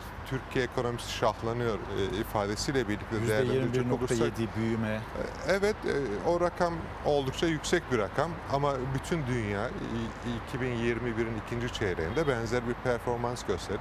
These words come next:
Speaker 1: Çünkü geçen sene Kapanmalar var dünyanın her yerinde. Yani büyük ekonomilerde de vardı, küçüklerde de vardı. Dolayısıyla buna çok fazla anlam yüklememek gerekir.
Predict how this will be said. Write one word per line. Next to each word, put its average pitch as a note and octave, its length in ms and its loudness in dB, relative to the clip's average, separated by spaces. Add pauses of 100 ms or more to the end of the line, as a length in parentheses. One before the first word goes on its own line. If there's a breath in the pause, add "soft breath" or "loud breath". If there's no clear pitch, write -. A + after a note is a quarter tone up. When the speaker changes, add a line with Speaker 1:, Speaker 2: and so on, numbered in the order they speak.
(120)
Speaker 1:
Çünkü C3+ 240 -4
geçen A#2+ 300 0
sene A#2 340 0 (760 loud breath)
Kapanmalar C3+ 680 0
var F2+ 220 0 (160)
dünyanın G#2+ 380 0
her A2+ 160 2
yerinde. E2 360 -2
Yani F2+ 220 0
büyük A2+ 220 0
ekonomilerde G2+ 720 -2
de F2 120 -2
vardı, D2 320 -2
küçüklerde G2 460 -2
de E2+ 100 -2
vardı. D#2 340 -6 (480 loud breath)
Dolayısıyla D#3 420 0
buna E3 100 0
çok D#3+ 260 -4
fazla D3 280 2
anlam D#3 300 -2
yüklememek C3+ 640 -2
gerekir. E2+ 340 -4